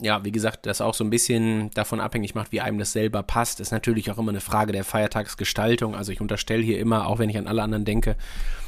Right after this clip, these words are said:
dass das viele haben. Natürlich hat die Mehrzahl der Leute das auch. Nichtsdestotrotz auch an alle die, die das vielleicht nicht haben.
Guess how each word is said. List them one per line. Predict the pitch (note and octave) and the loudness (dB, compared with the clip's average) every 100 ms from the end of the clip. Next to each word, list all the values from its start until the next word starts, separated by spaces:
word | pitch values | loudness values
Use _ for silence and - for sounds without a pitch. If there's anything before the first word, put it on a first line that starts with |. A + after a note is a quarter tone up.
| - | -6
dass | - G#2+ | -2 0
das | G#2+ - | 0 0
viele | C3+ A#2+ G2 | 2 2 4
haben. | G#2 B2 B2 | 8 8 6
Natürlich | A2 B2+ A#2 | 2 2 2
hat | A2+ - | 2 2
die | A2+ | 2
Mehrzahl | G#2 G2+ - G#2+ G2+ | 2 0 0 2 2
der | G2 | 0
Leute | G#2+ G#2 G#2+ | 0 -2 -2
das | G2+ - | -4 0
auch. | G#2 A#2+ - - - - - | 0 0 -4 -18 -20 -10 -2
Nichtsdestotrotz | A#2 - G#2+ A2 B2+ C3+ | 2 2 2 2 2 2
auch | G#2 G#2+ | 2 2
an | A2 | 0
alle | A2 A#2 | 2 2
die, | G#2+ A#2+ C3+ | 2 0 0
die | B2 A#2 | 0 0
das | A2+ A2 | 2 0
vielleicht | - G#2+ G#2 - | 0 0 0 2
nicht | C3 - | 2 4
haben. | C#3 C#3+ D3 D3+ D3+ | 6 6 6 4 0